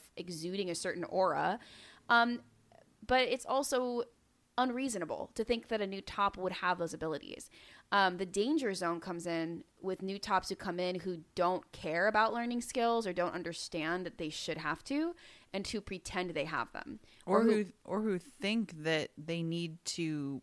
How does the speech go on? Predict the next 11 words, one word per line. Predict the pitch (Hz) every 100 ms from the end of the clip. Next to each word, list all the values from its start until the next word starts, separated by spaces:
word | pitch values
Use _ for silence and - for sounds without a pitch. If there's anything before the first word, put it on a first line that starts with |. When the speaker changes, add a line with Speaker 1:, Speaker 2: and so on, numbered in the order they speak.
| _
Speaker 2:
pretend | - 165 - 139 131 131 131 -
in | 156
order | - 143 143 147 139
to | - - 147 143 135 139 - - - - -
either | 202 170 147 139
find | - 151 147 139
partners | - 165 170 165 165 175 -
or | 165 185 160 143 147 147 - _ _ _ 165
be | 175 180
seen | - 180 185 165 -
as | 143 147 143 143 - - -